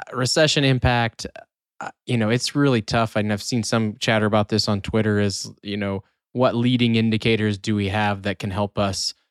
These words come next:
make better decisions as physical products companies, you know, to make sure that we're, uh, um,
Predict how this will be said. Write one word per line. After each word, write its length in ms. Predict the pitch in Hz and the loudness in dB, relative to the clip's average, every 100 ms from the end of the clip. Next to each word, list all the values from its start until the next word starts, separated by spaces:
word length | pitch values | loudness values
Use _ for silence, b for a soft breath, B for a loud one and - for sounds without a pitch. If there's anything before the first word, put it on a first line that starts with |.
| _ | _
make 320 | 113 113 107 | -2 -2 0
better 220 | 107 110 104 | 0 0 0
decisions 680 | 101 - 117 104 104 101 107 | -2 0 0 0 -2 -2 -4
as 480 | - 107 104 101 - - _ _ | -2 0 0 0 -4 -12 _ _
physical 280 | - 101 - | -4 -2 -4
products 440 | 98 107 101 98 - | 0 2 2 -2 -4
companies, 580 | 104 - 104 101 95 | -4 -2 -2 -2 -2
you 60 | 104 | 0
know, 160 | 101 101 | 2 2
to 60 | |
make 180 | 104 101 | 0 0
sure 260 | - 107 101 | 0 0 0
that 180 | 101 | -2
we're, 340 | 104 104 101 98 _ _ _ - | -2 0 0 -2 _ _ _ -6
uh, 680 | 104 101 98 98 98 95 - - _ _ _ | -2 0 2 0 0 -2 -6 -12 _ _ _
um, 540 | 107 101 98 107 107 | -2 -2 -2 -4 -8